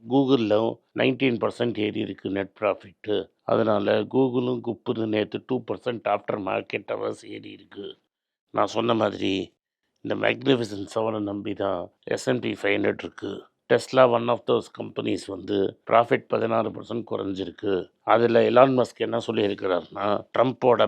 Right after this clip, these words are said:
பேட் பில்னால அவரோட ப்ராஃபிட் அடிபடும், இந்த டாக்ஸேஷன் பாலிசினால ப்ராஃபிட் அடிபடும், நியர் டேர்ம்ல lot of pressure இருக்கும் அப்படின்னு சொல்றாங்க. So, overall-ஆ பார்த்தீங்கன்னா, ஆட்டோ ஸ்டாக்லாம் வந்து இந்தியால ஹையரா இருந்தாலும்,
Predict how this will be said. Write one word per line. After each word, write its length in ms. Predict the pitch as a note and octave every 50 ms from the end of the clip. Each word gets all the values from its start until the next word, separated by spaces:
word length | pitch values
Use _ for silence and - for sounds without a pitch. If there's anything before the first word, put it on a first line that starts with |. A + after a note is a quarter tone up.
| G2 F2
பேட் 340 | G#2+ G#2 A2 A#2+ A#2+ A2+ G#2 A2
பில்னால 840 | A2+ A2 G2 G2+ G2 F2+ F2+ F2+ F#2 F#2+ F#2+ F#2+ G#2+ G#2 F#2+ F#2+ - _ -
அவரோட 320 | A#2 A#2 A2 A2 G#2+ G2+ - A2+
ப்ராஃபிட் 340 | A#2 A#2 A2 A#2 G#2+ A2
அடிபடும், 580 | A2 G2+ A2+ G#2+ G2 G2+ F#2+ G2 G2+ G#2 F#2+ - - _
இந்த 280 | - A2+ A2 G#2+ G2+ -
டாக்ஸேஷன் 640 | - A#2 A#2+ - - - B2+ A2+ - A2 A2 G#2+
பாலிசினால 680 | - G#2+ A2 A#2 A2 - G2 G2 G2+ G#2 G#2+ G#2+ A2+ A2+
ப்ராஃபிட் 440 | A2 - A2+ A2+ A2 G#2+ G2+ - G2+
அடிபடும், 580 | G2 G2+ F2+ - G2+ F2+ F#2 G#2 G2+ F2 - _ _ _ _ _ _ _ _ - -
நியர் 340 | B2 B2+ C3+ C3 B2 A#2 - -
டேர்ம்ல 400 | B2 A2+ G#2 G#2 G2 G2+ G#2+ A#2
lot 320 | A2+ G#2+ G#2+ G#2+ A2 - -
of 160 | A#2 A2+ A2+ - -
pressure 340 | A2 G2+ - - A#2+ A2
இருக்கும் 600 | G2+ F#2+ F#2+ F#2 - - - G#2+ G#2 F#2 - - _ _ _ _ _ _ _ _ _
அப்படின்னு 460 | - A2+ A2 G2+ - G#2 G#2 A2 A2+ G#2 -
சொல்றாங்க. 520 | G#2+ G#2+ F#2+ F#2 F2+ F#2 F2+ F2 F#2 F#2+ - _
So, 520 | _ - - B2+ A#2+ A#2 A2+ A2+ A#2 B2
overall-ஆ 460 | B2 B2+ B2+ B2 A#2 A#2+ A#2+ A#2+ A2+ -
பார்த்தீங்கன்னா, 800 | A#2 A2 F#2+ - - F#2+ F#2+ F#2 E2+ F2 G2 A2 A#2+ A#2+ A#2 - _ _ - -
ஆட்டோ 300 | B2 B2+ - C#3 B2+ G#2+
ஸ்டாக்லாம் 760 | - - - G#2+ G#2 - - - F#2 F#2+ G2 G2+ G#2 G#2+ G2 F#2
வந்து 240 | F#2+ F#2+ F2+ G#2+ B2+
இந்தியால 640 | C#3 D3+ D#3 A#2+ A#2+ A#2+ A#2+ C3+ C3 B2+ B2 A#2 G2+
ஹையரா 400 | - F#2+ A2 A2+ A2+ G#2+ G#2+ G#2
இருந்தாலும், 680 | F2+ E2 F2 E2+ F2+ F2 E2+ F2+ G2+ G#2+ G#2+ G#2 -